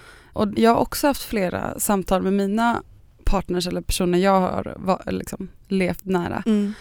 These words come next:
Speaker 1: om vad som är, eh, triggande för mig. Till exempel tycker jag att det är jättejobbigt om, om jag är i, till exempel hemma eller i en mataffär och jag kommer på att jag vill ha någonting.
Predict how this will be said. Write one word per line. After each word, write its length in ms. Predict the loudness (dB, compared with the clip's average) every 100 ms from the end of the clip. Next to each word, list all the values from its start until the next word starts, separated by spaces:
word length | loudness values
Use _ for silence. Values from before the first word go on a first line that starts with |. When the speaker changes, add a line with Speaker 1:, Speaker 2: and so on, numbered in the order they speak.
| -10
Speaker 1:
om 520 | 0 4 4 4 0 4
vad 320 | 6 6 2
som 220 | -2 0
är, 320 | 2 2 0
eh, 140 | 0 -2 -4 0
triggande 400 | 2 4 2 2
för 120 | 2
mig. 180 | 0 0
Till 120 | 2
exempel 280 | 4 4 2
tycker 180 | 0
jag 20 | 0
att 60 |
det 60 | 0
är 40 | 0
jättejobbigt 760 | -2 0 4 4 4 0 -2
om, 400 | -2 0 2 0 -4 -12 -20 -16 -2
om 220 | 2 4
jag 120 | 4 4
är 480 | 4 4 0 -4 -2
i, 220 | -2 -4 -6
till 100 | -8
exempel 420 | -4 -4 -2 0
hemma 400 | 2 2 2 2
eller 220 | 2 2
i 80 | 0
en 180 | -2 -4
mataffär 760 | 2 2 2 -4 0 2 0 -6 -12 -2 4
och 80 |
jag 220 | 6 6 4
kommer 160 | 0
på 100 | 2
att 120 | 0
jag 80 | 0
vill 120 | 0
ha 240 | 4 6 6
någonting. 500 | 2 -6 -8 -10